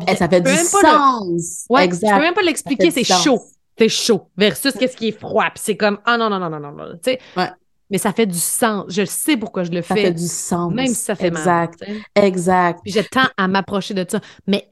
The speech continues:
Speaker 1: et qu'on a perdu ça, je trouve, avec l'âge adulte, de juste reconnecter avec soi-même. C'est difficile. Ta tête est tellement présente. T-, tu, tu sais.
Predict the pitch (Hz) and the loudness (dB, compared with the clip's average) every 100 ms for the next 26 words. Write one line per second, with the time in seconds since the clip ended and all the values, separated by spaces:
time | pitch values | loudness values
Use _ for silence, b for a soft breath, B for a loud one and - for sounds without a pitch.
0 | 392 381 233 180 190 170 - 208 - 214 | 0 2 0 0 -4 -6 -6 -8 -4 -2
1 | 185 170 180 165 160 165 185 170 170 190 | -2 -2 -2 -2 -4 -4 -6 -2 -2 0
2 | 277 - - - 180 208 185 170 - 220 | -2 -4 -10 -4 -2 0 0 0 -2 -2
3 | 170 165 - 175 175 185 202 165 151 151 | -2 -6 -4 -2 0 2 2 0 -4 -12
4 | - 180 - - 185 156 175 - - 233 | -14 -14 -14 -6 -6 -4 -6 -6 -2 0
5 | 196 175 175 220 233 185 190 190 196 - | 0 -2 -2 -2 -2 -2 -2 -2 -2 -2
6 | 196 175 220 233 196 - B B B _ | -4 0 0 2 -2 -4 B B B _
7 | 220 233 - 208 - 240 262 | -6 -6 -6 -6 0 2 2